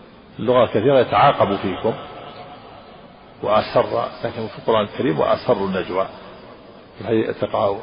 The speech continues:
هنا يلقينا، أصله يلقي، يلقي النساء، فجمع بين الظاهر والمضمر، بين الضمير النون وبين النساء. نعم، على لغة قليلة تسمى لغة أكلون البراغيث. نعم.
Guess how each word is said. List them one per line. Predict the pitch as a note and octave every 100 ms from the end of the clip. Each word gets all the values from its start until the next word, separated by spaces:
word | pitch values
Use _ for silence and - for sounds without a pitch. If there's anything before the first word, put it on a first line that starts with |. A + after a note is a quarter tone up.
| - G#2+
هنا | A#2+ C#3
يلقينا، | A#2 A2+ - A#2+ G2+ G2+ - - -
أصله | - C#3
يلقي، | A#2+ D#3 - B2+ A2+ -
يلقي | D3 C#3+ -
النساء، | G2+ F2+ - B2+ - - - - - - - - -
فجمع | G#2+ D3+ C3
بين | C3 A#2+
الظاهر | G#2+ D3+ C#3 C3+
والمضمر، | G#2+ G2+ F2+ F#2
بين | A#2+
الضمير | A#2+ G#2 A2+ A#2+ G2+
النون | G2 C#3 D#3+
وبين | C3 B2+
النساء. | G2+ G2 F2+ - F#2 - - - - -
نعم، | G#2+ F2+ - -
على | D3
لغة | C3+ A#2+ A#2+ A2
قليلة | C3 A2+ A2
تسمى | A2 - A#2 A#2
لغة | A2+ A2 A2
أكلون | - A2+ A#2
البراغيث. | G2+ G#2+ G2+ G2 - - - - -
نعم. | B2+ G#2